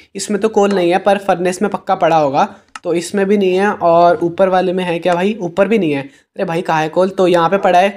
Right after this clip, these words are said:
कोल और शायद से फिर दूसरे वाले में भी होना चाहिए। इसमें तो नहीं है, तो इसमें है क्या? हाँ, तो इसमें भी है कोल। तो अब मैं इसमें जल्दी से स्मोकर में इसे मतलब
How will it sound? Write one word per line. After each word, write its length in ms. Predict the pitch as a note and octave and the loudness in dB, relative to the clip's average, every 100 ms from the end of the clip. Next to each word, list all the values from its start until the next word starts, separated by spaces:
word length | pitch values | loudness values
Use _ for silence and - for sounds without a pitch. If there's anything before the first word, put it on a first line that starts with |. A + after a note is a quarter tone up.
| - | 0
कोल 240 | F3+ A3 | 2 2
और 380 | - F3+ F#3 G3 G3 - _ | 0 2 4 2 -4 -20 _
शायद 240 | - F#3+ F#3+ | -2 0 0
से 100 | A3 | 0
फिर 140 | A#3 | 0
दूसरे 280 | G3 G3 G3+ | -2 -2 0
वाले 180 | G3 G3 | 0 0
में 120 | G3+ | -2
भी 60 | G3+ | -4
होना 240 | F3+ F3+ | -2 -4
चाहिए। 280 | F#3 E3+ F3 | -4 -2 -2
इसमें 320 | F3 F3 F#3+ | -2 -4 -4
तो 100 | F#3 F#3 | -2 0
नहीं 220 | D#3 D#3 | 2 2
है, 100 | F3+ | 0
तो 560 | - E3+ D#3+ D#3+ D#3 D3+ | -2 -4 -2 0 -2 -4
इसमें 280 | D3+ F#3 | -8 -6
है 120 | E3+ D3 | -4 -4
क्या? 140 | F3+ | -4
हाँ, 260 | D#3+ C3+ - _ _ - | -2 -4 -4 _ _ -14
तो 60 | - | -6
इसमें 320 | G3 G#3 G#3+ | -4 0 2
भी 100 | G#3+ | 4
है 120 | G#3 G3+ | 2 2
कोल। 280 | G3 G#3 A#3 | 2 2 2
तो 160 | A3 G#3 | 2 2
अब 160 | G3 | 2
मैं 160 | G#3+ A3 | 2 2
इसमें 260 | A3 A3+ | 2 0
जल्दी 220 | G#3 F#3+ G3+ | 0 0 2
से 140 | A3 | 0
स्मोकर 420 | A3+ F#3+ E3 F3+ | 0 0 2 2
में 120 | F3+ G3 | 2 2
इसे 200 | G3 A3 - - _ _ | 2 0 -2 -18 _ _
मतलब 280 | F3 F3+ G3+ | -4 2 2